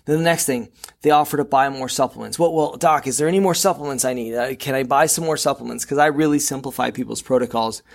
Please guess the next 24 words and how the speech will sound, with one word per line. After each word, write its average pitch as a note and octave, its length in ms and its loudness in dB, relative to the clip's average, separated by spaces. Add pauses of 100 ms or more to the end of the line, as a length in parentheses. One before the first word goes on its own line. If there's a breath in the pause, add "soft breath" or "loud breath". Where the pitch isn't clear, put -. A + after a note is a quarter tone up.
<laughs> - 200 -20
down D3 240 2
to, C#3 80 0
you C3+ 100 0
know, A#2+ 180 -4 (240 loud breath)
hopefully F#3+ 440 4
less C#3 240 2
than B2+ 160 -2
five C3 320 2
or B2+ 60 -2
six - 260 -4
supplements B2 460 -4
altogether, C3+ 600 2
including B2+ 460 -2
everything C#3+ 400 0
I B2+ 160 0
give C3+ 160 -2
them C3 160 -4
and A#2+ 100 -6
everything B2 360 -4
they're A#2+ 80 -6
taking B2+ 340 -4
at A2+ 120 -10
home. A#2 320 -4